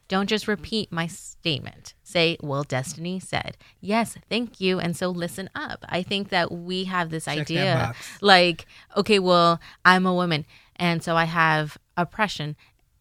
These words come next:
Speaker 1: Yes, that is true. We still live in a predominantly
Speaker 2: Yes, clear,
Speaker 1: privileged
Speaker 2: very, like,
Speaker 1: white male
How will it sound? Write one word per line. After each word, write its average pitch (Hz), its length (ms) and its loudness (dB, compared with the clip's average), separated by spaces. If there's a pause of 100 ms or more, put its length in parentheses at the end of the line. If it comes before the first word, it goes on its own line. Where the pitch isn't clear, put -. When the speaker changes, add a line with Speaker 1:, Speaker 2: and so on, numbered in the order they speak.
(160)
Speaker 1:
Yes, 180 520 4
that 202 240 0
is 240 240 -4
true. 254 360 -4
We 160 200 0
still 240 380 0
live 175 460 2
in 175 120 2
a 165 280 2 (100)
predominantly 180 880 0
Speaker 2:
Yes, 160 360 0 (360)
clear, 208 240 8
Speaker 1:
privileged 185 460 4
Speaker 2:
very, 151 560 2
like, 139 200 0
Speaker 1:
white 175 260 6
male 165 480 0